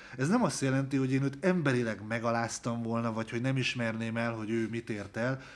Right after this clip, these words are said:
hanem azt jelenti, hogy van valami, amiben jelenleg nem értünk egyet,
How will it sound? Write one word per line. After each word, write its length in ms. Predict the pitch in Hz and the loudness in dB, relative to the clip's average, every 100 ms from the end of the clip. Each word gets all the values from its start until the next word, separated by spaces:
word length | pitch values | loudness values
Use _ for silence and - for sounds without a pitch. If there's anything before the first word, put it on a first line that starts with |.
| - | -10
hanem 200 | 135 156 | -4 0
azt 200 | 175 - | 0 -2
jelenti, 400 | 120 131 143 139 | -2 0 0 0
hogy 180 | 135 131 - - | 0 -2 -8 -4
van 260 | 131 170 131 | 2 2 4
valami, 340 | 127 135 147 | 2 2 0
amiben 440 | 139 139 135 135 127 | 0 0 2 0 2
jelenleg 720 | 165 190 120 117 139 156 - - - - | 6 6 6 4 0 0 -8 -20 -18 -6
nem 180 | 160 | -2
értünk 520 | 143 123 - 123 123 - | 0 -2 -2 -4 -4 -6
egyet, 520 | 135 127 123 127 | -4 -2 -2 -2